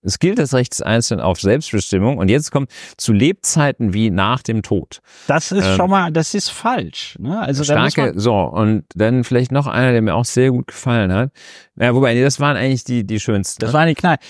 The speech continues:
Speaker 2: Nee, äh, mir ist das wichtig zu sagen, dass, äh, dass das mit der Selbstbestimmung, mit dem Tod halt tatsächlich buchstäblich aufhört, weil du einfach aufhörst, eine auch juristische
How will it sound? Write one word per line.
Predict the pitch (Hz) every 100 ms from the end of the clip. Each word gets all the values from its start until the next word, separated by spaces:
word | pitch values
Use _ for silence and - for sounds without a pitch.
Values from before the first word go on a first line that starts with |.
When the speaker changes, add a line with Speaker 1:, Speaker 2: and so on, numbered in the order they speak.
| -
Speaker 2:
Nee, | 269 285 - -
äh, | 143 151
mir | 160
ist | 185
das | 185 139
wichtig | 214 - 190 -
zu | 143
sagen, | 143 196 151
dass, | 123 123
äh, | 151 135
dass | 135 -
das | 143 - - - -
mit | 131
der | 135
Selbstbestimmung, | 131 170 214 - 160 - 139 156
mit | 156 -
dem | 135
Tod | - 160 185 -
halt | 147
tatsächlich | - 131 - 165 - 175 - - -
buchstäblich | 120 127 180 - - - 151 - - 165 - - - _ _
aufhört, | 110 170 214 - - 120 98 - _
weil | 123 117 127 143 - -
du | 135 143 139 _
einfach | - - 165 143 - _
aufhörst, | - 135 185 - 160 151 170 - - -
eine | 127 143 160 156 -
auch | 131 143 - - _ _ _
juristische | 127 117 165 - - - 170 160